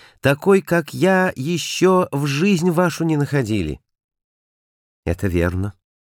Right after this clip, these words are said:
Послушайте, граф Самойлов, я хочу вам говорить с открытой душой. Пора нам снять с себя маски. Если я вынуждена с вами говорить, так вы же тому и причиной.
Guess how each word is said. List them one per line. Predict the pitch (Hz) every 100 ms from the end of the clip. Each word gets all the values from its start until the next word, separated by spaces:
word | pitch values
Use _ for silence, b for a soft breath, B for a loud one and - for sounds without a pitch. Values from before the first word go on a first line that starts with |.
| _ b b b -
Послушайте, | 110 113 123 151 - 131 - 110
граф | 95 90 101 123
Самойлов, | - 120 113 107 87 85 - _ _
я | 90 101
хочу | - 131 - 135
вам | 143 113 143
говорить | 135 127 104 135 -
с |
открытой | 135 - 120 151 147
душой. | 127 131 113 90 - _ _ _ _ _ _ B B
Пора | 143 143 156 185
нам | 170 170 170
снять | - - 165 170 -
с |
себя | - 160 156
маски. | 139 104 - - - _ _ _ _ _ _ _ _ _
Если | 113 170 202 185
я | 180 180
вынуждена | 151 202 190 170 139 165 147
с | 107
вами | 131 131 123
говорить, | 117 95 92 156 - - _ b b b
так | - 151 143
вы | 131 139 226
же | 208 220
тому | 202 190
и | 202 185
причиной. | 190 160 - 92 65 67